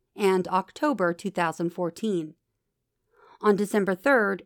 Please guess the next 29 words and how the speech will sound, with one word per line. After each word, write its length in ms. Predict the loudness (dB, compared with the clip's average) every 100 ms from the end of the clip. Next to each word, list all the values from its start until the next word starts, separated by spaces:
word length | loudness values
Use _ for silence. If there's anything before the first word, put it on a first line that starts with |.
| _
mere 320 | -2 0 -2
days 420 | 2 2 2 -2
before 320 | -4 -4 -2 -2
returning 480 | -2 0 0 2 -2
to 140 | -2
his 140 | -2
old 200 | -2 -4
job, 440 | 0 2 2 0 -4 _ _ _ -4
Percoco 640 | -2 2 2 4 2 0
called 380 | 2 2 2 0
a 80 | -8
senior 460 | -6 -2 0 2 0
official 460 | 0 -4 -2 -4 -2
at 260 | -4 -4 _
E 160 | -4 -2
S 220 | -4 -4
D 380 | -6 -4 -6 -10 _ _ _
and 160 | -4 -2
urged 400 | 0 0 -2 0
him 240 | 2 2 0
to 120 | -4
drop 400 | 0 0 0 _
the 120 | -4
labor 340 | -2 -2 -2
peace 340 | -4 -8 -8 -10
requirement. 800 | -8 0 2 2 -2 -10 -20 -20 _ _ _ _ _ _ _
E 160 | 0 2
S 180 | 0
D 460 | -2 -2 0 -4